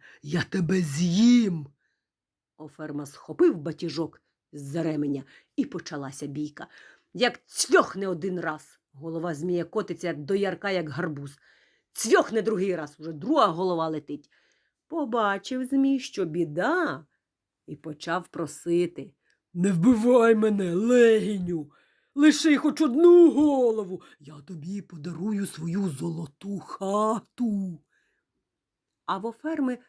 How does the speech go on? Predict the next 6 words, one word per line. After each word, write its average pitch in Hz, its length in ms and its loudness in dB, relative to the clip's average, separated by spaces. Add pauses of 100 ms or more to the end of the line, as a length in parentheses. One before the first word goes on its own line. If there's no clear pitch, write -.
(140)
добре, 214 500 -4 (180)
м'яке 220 520 -8
серце, - 680 -10 (440)
і 151 100 -8
він 160 160 0
відповів: 151 520 -6